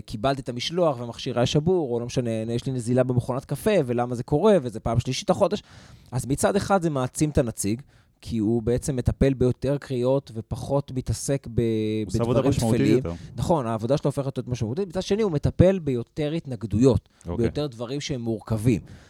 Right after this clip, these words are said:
Speaker 1: אז זה באמת תלוי אחד באופי הנציג ובאופי העבודה ובאופי הפניות, אבל ללא ספק אנחנו רואים בהרבה מאוד מוקדים שמצליחים להוציא מהנציג יותר. אה, עכשיו,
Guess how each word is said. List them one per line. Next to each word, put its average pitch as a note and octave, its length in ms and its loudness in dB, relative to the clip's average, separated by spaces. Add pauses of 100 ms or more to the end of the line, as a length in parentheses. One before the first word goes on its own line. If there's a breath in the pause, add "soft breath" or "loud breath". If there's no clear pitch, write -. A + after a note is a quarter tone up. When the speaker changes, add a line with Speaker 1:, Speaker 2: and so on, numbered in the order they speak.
(160 loud breath)
Speaker 1:
אז C3+ 160 -6
זה C3 100 -2
באמת G3 220 2
תלוי F3+ 240 6
אחד D3+ 300 0
באופי C3+ 300 4
הנציג B2 360 -4
ובאופי A#2 400 2
העבודה G#2+ 420 -2
ובאופי G#2+ 440 4
הפניות, B2+ 360 2 (340 soft breath)
אבל A2+ 240 -2
ללא C3 160 4
ספק F3 360 -2
אנחנו A#2 300 0
רואים B2+ 260 2
בהרבה A2+ 320 4
מאוד D#3 260 6
מוקדים D#3 340 2 (380 soft breath)
שמצליחים A2+ 1300 -2
להוציא C#3 520 4
מהנציג C3+ 720 2 (280)
יותר. G#2+ 540 2 (920 soft breath)
אה, G#2+ 120 -6
עכשיו, A2+ 220 -4